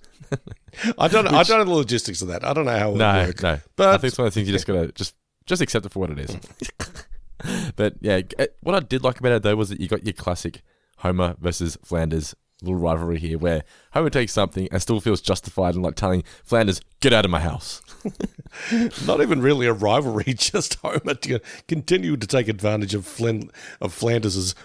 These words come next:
Speaker 2: bottomless good nature.
Speaker 1: That's true, that's true. Burns has now renamed the Germ Warfare Lab to the Grandma Simpson Peace Museum and Kideractive Learnatorium. And you're watching this going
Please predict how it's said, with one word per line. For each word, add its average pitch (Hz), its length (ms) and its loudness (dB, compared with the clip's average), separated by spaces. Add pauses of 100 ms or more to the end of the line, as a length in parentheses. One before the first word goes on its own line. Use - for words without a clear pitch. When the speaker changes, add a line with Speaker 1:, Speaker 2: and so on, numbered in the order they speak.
(100)
Speaker 2:
bottomless 107 640 0
good 101 240 -4
nature. 95 400 -2 (640)
Speaker 1:
That's 104 180 0
true, 85 260 -4
that's 76 180 -4
true. 73 280 -4 (680)
Burns 90 320 4
has 82 120 -6
now 90 180 2
renamed 87 560 2
the - 120 -4
Germ 87 380 2
Warfare 90 340 2
Lab 87 320 0
to 95 200 0
the 82 320 -2
Grandma 117 380 4
Simpson 107 500 -4
Peace - 380 -2
Museum 92 480 2
and 78 180 -2
Kideractive 139 640 0
Learnatorium. 98 760 2 (760)
And 135 120 2
you're 147 100 2
watching 185 200 0
this 147 140 0
going 131 400 4